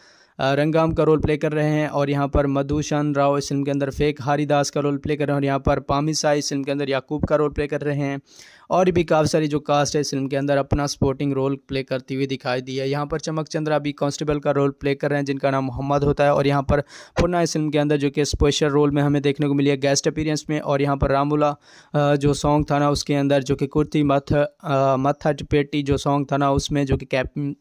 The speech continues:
कैमियो में देखने को मिली थी। तो ये सारी कास्ट थी जो अपना अपना इस फिल्म के अंदर रोल प्ले कर रही थी। तो यहाँ पर सुपरस्टार महेश बाबू की एक्टिंग काफ़ी अच्छी थी और उनका जो, अ,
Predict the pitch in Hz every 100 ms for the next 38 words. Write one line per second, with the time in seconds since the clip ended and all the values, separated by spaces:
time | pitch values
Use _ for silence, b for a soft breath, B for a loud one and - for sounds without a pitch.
0 | - 139 143 139 135 135 139 131 147 147
1 | 131 127 127 - 139 123 _ b b b
2 | b - 185 180 180 170 160 156 156 160
3 | 151 143 156 143 151 147 151 139 143 143
4 | 143 139 143 139 147 147 147 139 143 143
5 | 147 143 139 139 135 139 151 151 151 -
6 | - 156 - 151 151 147 139 147 143 147
7 | 135 135 151 139 139 - 147 - 147 143
8 | 139 - 139 139 139 139 135 139